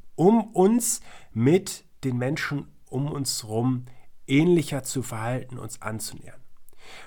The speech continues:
Und tatsächlich haben die Forscher zeigen können, dass dieser Effekt stärker ausgeprägt ist, wenn wir grundsätzlich uns einem Menschen sympathischer finden.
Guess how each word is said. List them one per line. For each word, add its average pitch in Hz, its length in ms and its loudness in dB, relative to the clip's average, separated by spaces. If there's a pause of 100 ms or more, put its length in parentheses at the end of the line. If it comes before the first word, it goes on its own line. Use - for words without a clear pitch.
Und 139 180 0
tatsächlich 190 600 0
haben 190 360 2
die 156 100 -2
Forscher - 560 -4
zeigen 151 540 -4
können, 156 460 -4 (260)
dass 123 300 -6 (180)
dieser 202 580 0 (380)
Effekt - 640 -4 (1500)
stärker 165 540 2
ausgeprägt 139 720 -2
ist, - 260 -12 (420)
wenn 151 640 0
wir 165 260 0
grundsätzlich 147 1120 0
uns 135 220 -6 (100)
einem 120 380 -2
Menschen 117 440 -2
sympathischer - 720 -6
finden. - 240 -14